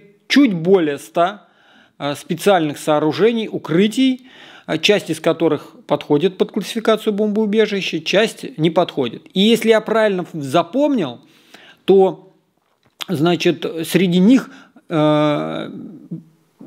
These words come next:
укрытий, которые позволяют от, э, ядерного взрыва спрятаться, э,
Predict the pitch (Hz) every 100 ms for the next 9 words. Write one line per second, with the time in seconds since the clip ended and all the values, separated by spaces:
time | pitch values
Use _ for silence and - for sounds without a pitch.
0 | - 185 - 226 196 175 147 160 170 170
1 | 151 185 190 180 165 156 160 151 143 143
2 | 135 277 269 208 190 160 160 180 147 131
3 | - 170 151 127 - 139 113 - - _